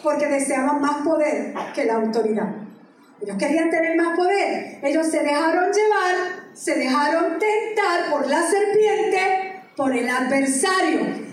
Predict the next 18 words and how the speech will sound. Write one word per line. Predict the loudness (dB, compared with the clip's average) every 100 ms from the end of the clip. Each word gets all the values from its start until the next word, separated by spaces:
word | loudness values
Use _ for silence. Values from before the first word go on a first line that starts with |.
| -4
El | -2 2 2
diablo, | 2 4 2 2 2 2 0 -2 -6 -4
para | 0 2
hablarte | 2 2 2
un | 2
poquito | 0 2 2
de | 2 2
él, |
que | 2
no | 2
me | 0
gusta | 2 2
hablar | 2 0 2
mucho, | 2 2 2 2 0
es, | 0 0 0
eh, | 0 0 0
mejor | 2 2 0
ignorarlo, | 0 0 2 2 2 2